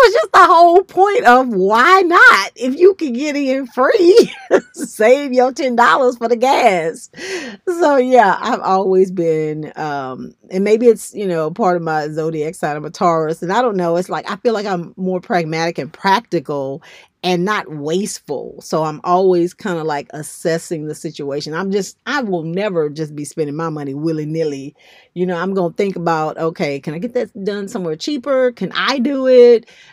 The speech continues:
Um, you know, and, you know, sometimes you just have to splurge, you know, and there's some things you just have to accept, you know, that shit's not gonna come out right if you do it yourself. Uh, but I'm always, like, on the hunt for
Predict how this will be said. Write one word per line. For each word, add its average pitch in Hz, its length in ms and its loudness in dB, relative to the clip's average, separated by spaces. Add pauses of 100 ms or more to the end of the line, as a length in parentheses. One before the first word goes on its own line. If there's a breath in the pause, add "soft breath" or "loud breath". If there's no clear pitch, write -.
(140)
Um, 156 880 -2
you 202 120 -4
know, 151 500 -10
and, 285 120 -2
you 440 160 2
know, 381 60 -2
sometimes 285 680 -6 (680)
you 233 160 0
just 247 200 0
have 208 160 0
to 202 80 -10
splurge, 143 600 -6
you 175 120 -2
know, 180 240 -2
and 180 100 -4
there's 185 160 -4
some 196 220 -8
things 185 340 -4
you 185 80 -8
just 170 160 -4
have 160 200 -4
to - 40 -8
accept, 156 460 -6 (140)
you 170 220 -2
know, 151 140 -8
that 170 240 -2 (220)
shit's 170 240 -6
not 156 180 -8
gonna 147 100 -10
come 151 160 -8
out 127 160 -6
right 131 300 -8
if 135 120 -14
you 147 100 -10
do 143 160 -8
it 139 100 -10
yourself. 127 540 -10 (420 loud breath)
Uh, 151 280 -4
but 160 180 -6
I'm 269 160 -4
always, 190 580 2
like, 139 380 -8 (100)
on 165 200 -8
the 139 60 -10
hunt 175 520 -6 (340)
for 160 640 -2